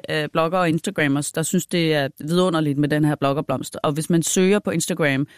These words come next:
på hashtagget bloggerblomsten, så dukker der altså rigtig, rigtig mange billeder af den her blomst, øh, op. Og, øh, det, det, der sådan set er, har jeg så læst mig frem til,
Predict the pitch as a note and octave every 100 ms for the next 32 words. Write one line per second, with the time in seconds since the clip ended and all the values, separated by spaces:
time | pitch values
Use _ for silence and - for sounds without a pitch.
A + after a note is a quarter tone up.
0 | - E3+ D#3+ D#3 D#3+ D3 D3+ D#3 D#3+ D3+
1 | - - A2+ - E3+ E3+ D3+ C#3+ C3 C3+
2 | D3 C#3+ D3 C#3+ C3 C#3 B2+ C3+ C3 C#3+
3 | - C3 B2+ - B2+ - - - - -
4 | - C#3+ A#2 - C#3 - - - - -
5 | - F3 E3 D#3+ D#3 D3 C#3+ - _ -
6 | D#3 - A#3+ - A#3+ B3 A3+ G#3 G#3 F#3
7 | - F3 G#3+ - F3 E3 F3+ F3 F#3+ F#3
8 | F3+ - D3+ - - - E3+